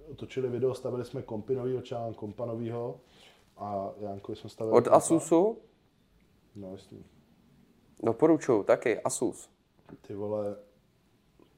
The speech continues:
Speaker 1: postavili jsme docela dělo, no. To, co jsme stavili Petrovi vlastně, jestli jsi viděl, když jsme drželi tu hladovku čtyři dny, tak vlastně ještě o trošku novější verzi vlastně,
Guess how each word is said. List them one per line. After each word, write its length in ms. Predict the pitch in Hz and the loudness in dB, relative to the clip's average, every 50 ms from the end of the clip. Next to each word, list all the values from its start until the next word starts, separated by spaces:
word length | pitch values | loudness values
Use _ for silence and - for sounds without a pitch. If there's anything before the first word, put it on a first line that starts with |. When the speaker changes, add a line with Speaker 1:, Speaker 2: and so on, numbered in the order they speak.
| _ _ - | _ _ -12
Speaker 1:
postavili 440 | - 110 - - 127 120 117 120 113 | -12 -12 -10 -8 -8 -6 -6 -6 -8
jsme 160 | - - 123 | -6 -6 -6
docela 260 | 113 113 - 127 120 | -6 -6 -6 -6 -4
dělo, 280 | 117 113 110 104 98 92 | -4 -2 -2 -2 -2 -2
no. 220 | 92 87 92 101 - _ _ _ _ _ _ _ _ _ _ _ - - _ _ _ - _ _ _ _ _ | -4 -6 -8 -10 -14 _ _ _ _ _ _ _ _ _ _ _ -20 -20 _ _ _ -20 _ _ _ _ _
To, 120 | - 117 | -16 -12
co 120 | - - 110 | -10 -8 -6
jsme 140 | - 131 | -6 -6
stavili 320 | - - 127 120 120 120 120 | -6 -4 -4 -4 -4 -4 -4
Petrovi 400 | - 117 107 - 120 120 123 123 | -4 -6 -4 -4 -4 -6 -4 -2
vlastně, 480 | 120 120 113 - - 127 123 139 151 - - _ _ _ _ _ _ _ _ - | -2 -2 -4 -4 -6 -6 -6 -6 -8 -10 -16 _ _ _ _ _ _ _ _ -14
jestli 260 | 113 104 - - 110 | -14 -14 -12 -12 -14
jsi 140 | - - 117 | -10 -8 -6
viděl, 420 | 113 110 110 110 104 107 123 135 - - _ _ _ _ _ _ _ _ _ _ _ - | -4 -2 -2 0 0 0 -2 -4 -6 -14 _ _ _ _ _ _ _ _ _ _ _ -14
když 160 | 110 104 - | -12 -12 -10
jsme 120 | - 120 117 | -10 -10 -8
drželi 300 | 107 98 110 117 113 110 | -8 -6 -4 -4 -4 -4
tu 100 | - 117 | -4 -2
hladovku 420 | 104 117 110 113 107 - - 120 | 0 0 0 0 -2 -4 -6 -12
čtyři 260 | - - - 120 113 107 | -12 -8 -8 -6 -6 -4
dny, 280 | 107 110 107 110 110 - - _ _ _ _ _ _ _ | -4 -4 -6 -6 -6 -10 -14 _ _ _ _ _ _ _
tak 200 | - 113 - - | -12 -10 -6 -4
vlastně 380 | 113 107 - - 117 113 113 113 110 | -4 -4 -4 -4 -6 -6 -6 -6 -6
ještě 300 | 107 104 - - - 113 110 110 107 107 107 101 92 | -10 -12 -12 -10 -6 -2 0 0 0 0 0 -2 -4
o 100 | 98 104 | -8 -8
trošku 320 | 98 - 107 - - - 107 | -6 -6 -8 -8 -8 -8 -4
novější 480 | 104 101 104 107 107 - - 117 110 | -2 0 0 0 -2 -4 -4 -4 -2
verzi 340 | 107 107 101 101 98 110 104 | -2 -2 -2 -4 -4 -4 -4
vlastně, 320 | 101 95 - - - 107 | -4 -6 -8 -10 -14 -12